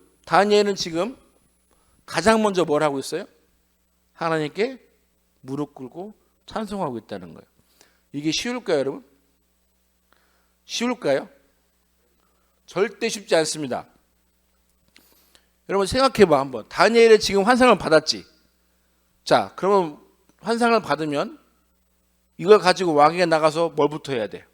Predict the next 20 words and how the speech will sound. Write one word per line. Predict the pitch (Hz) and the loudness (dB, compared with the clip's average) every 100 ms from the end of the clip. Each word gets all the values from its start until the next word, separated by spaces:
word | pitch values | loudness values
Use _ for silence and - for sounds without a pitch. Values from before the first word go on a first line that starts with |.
| - | -2
왕의 | 127 170 160 | 0 0 0
마음을 | 139 135 170 277 254 _ _ _ _ - | 0 0 -2 -4 -6 _ _ _ _ -10
먼저 | 131 117 202 - - _ _ _ | -8 -4 -4 -4 -12 _ _ _
풀어주는 | - 240 190 190 180 | -6 -4 -4 -6 -6
게 | 170 220 220 | -4 -6 -8
상식적이지. | - 214 190 - 135 107 - _ _ _ _ _ _ - | -10 -10 -8 -6 -6 -6 -14 _ _ _ _ _ _ -6
그리고 | 185 208 208 | -2 2 2
그걸 | 202 180 196 | 2 0 0
통해서 | 180 185 170 196 262 - _ _ _ | -2 -6 -2 -2 -4 -8 _ _ _
많은 | - 170 202 | -2 0 0
사람들이 | 185 190 196 180 180 | -2 -4 -4 -4 -6
죽을 | - 175 180 | -2 -2 0
뻔한 | 190 180 160 | 0 -2 -2
위기를 | 156 165 214 - - _ _ _ _ _ _ _ _ | -2 0 0 -2 -8 _ _ _ _ _ _ _ _
없애서 | 131 - 190 165 226 269 - _ _ _ _ _ _ _ _ _ _ _ _ _ | -4 0 0 4 2 0 -8 _ _ _ _ _ _ _ _ _ _ _ _ _
좀 | - 208 202 - _ _ | -4 -2 -2 -8 _ _
이렇게 | - 175 170 | -10 -4 -4
자기도 | 165 160 185 180 | -2 -2 0 -2
편해지는 | - 277 185 202 190 | -4 -6 -8 -6 -4
게 | 208 233 - | -2 -4 -6